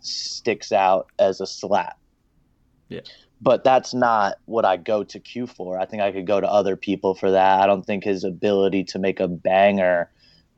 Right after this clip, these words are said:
Speaker 1: is that as unique as his ability to make an introspective, um, kind of vulnerable, honest, candid gangster song. Like, like a, um, I think that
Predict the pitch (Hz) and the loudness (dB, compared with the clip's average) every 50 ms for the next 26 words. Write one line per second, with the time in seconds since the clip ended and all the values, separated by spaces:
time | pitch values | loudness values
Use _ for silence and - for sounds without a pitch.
0 | _ - 98 95 92 90 87 87 - - - - _ _ _ _ _ _ _ _ | _ 0 0 2 2 2 0 -2 -6 -10 -14 -16 _ _ _ _ _ _ _ _
1 | _ _ _ _ _ _ _ _ _ _ _ 95 98 101 104 - 101 - - 110 | _ _ _ _ _ _ _ _ _ _ _ -4 -2 0 2 2 0 2 2 2
2 | 107 98 90 - 104 98 98 104 101 90 107 98 92 - 107 104 95 101 98 80 | 0 2 0 -2 -2 0 0 0 0 0 -2 -4 -2 -2 -2 -2 -2 -2 -4 -2
3 | - 104 98 98 95 98 95 90 92 98 95 92 - 101 - - 101 98 90 - | 0 2 2 2 2 2 0 0 0 0 0 0 0 -2 -2 0 -2 -2 -2 -2
4 | 107 98 95 - - - - 104 98 - - - 104 95 95 92 87 82 - _ | -2 -2 -2 -2 -2 2 2 2 2 2 0 -2 0 2 2 2 0 -4 -10 _
5 | _ _ _ _ _ _ _ _ _ _ _ _ _ _ _ _ _ _ _ - | _ _ _ _ _ _ _ _ _ _ _ _ _ _ _ _ _ _ _ 0
6 | 104 95 92 90 87 87 85 87 90 - _ _ _ _ _ _ _ _ _ _ | 2 4 4 4 2 0 0 -4 -10 -12 _ _ _ _ _ _ _ _ _ _
7 | _ - - 123 107 95 95 95 87 92 92 - 107 101 104 101 101 98 98 98 | _ -8 -2 0 2 2 2 0 -2 -2 0 2 4 4 4 4 2 0 0 0
8 | 92 90 101 98 95 98 - - 104 101 98 98 98 95 95 - - - - - | 0 0 0 2 2 2 2 2 0 0 0 0 -2 -4 -6 -6 -10 -14 -10 -6
9 | 107 101 98 95 90 92 92 90 90 82 - - _ _ _ _ _ _ _ _ | -4 -4 -4 -4 -4 -4 -4 -4 -4 -6 -10 -20 _ _ _ _ _ _ _ _
10 | _ - 190 - 160 - 107 98 95 92 - - 101 95 90 - - 107 98 90 | _ -20 -18 -16 -4 0 2 2 2 0 -4 -6 -6 -6 -6 -2 0 0 0 0
11 | 85 87 85 - - _ _ _ 107 104 92 92 - - - - 104 95 92 - | -2 -8 -14 -16 -18 _ _ _ 2 2 2 2 -2 -8 -2 0 2 2 2 2
12 | 101 95 92 90 90 92 - - - 101 98 90 87 85 85 82 85 80 - _ | 0 2 2 2 2 2 0 0 2 2 4 4 2 0 -2 -6 -10 -14 -18 _
13 | _ _ _ - _ _ _ _ _ _ _ _ _ _ _ _ _ _ _ - | _ _ _ -20 _ _ _ _ _ _ _ _ _ _ _ _ _ _ _ 0
14 | 127 120 - 120 110 92 - 113 107 101 98 95 95 92 92 - - | 0 2 2 -2 -2 -2 2 4 4 6 6 6 6 4 2 0 -2